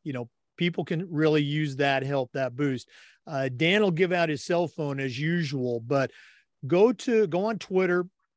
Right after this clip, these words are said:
go to the F I triple A Twitter account, uh, and just, you know, leave your information, and, uh, we'll get back to you and let you know the, uh, this school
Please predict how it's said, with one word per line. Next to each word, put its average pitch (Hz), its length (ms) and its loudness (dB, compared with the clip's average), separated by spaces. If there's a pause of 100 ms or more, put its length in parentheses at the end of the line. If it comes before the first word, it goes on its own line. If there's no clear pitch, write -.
(100)
go 151 120 -2
to 147 100 -2
the 131 240 -6
F 165 320 0
I 170 280 0
triple 170 500 0
A 151 320 2 (180)
Twitter 180 420 0
account, 147 520 -4 (460)
uh, 131 600 -4
and 135 160 -6
just, 135 280 -4
you 156 120 -8
know, 127 60 -6
leave 139 280 -2
your 160 140 0
information, 151 680 -4
and, 127 400 -8
uh, 127 180 -2
we'll 143 240 0
get 156 220 -2
back 151 360 -4
to 175 100 -6
you 151 420 2 (260)
and 131 140 -10
let 143 240 -4
you 143 120 -6
know 139 320 -2
the, 120 180 -8
uh, 127 300 -12
this 139 200 -4
school 156 540 2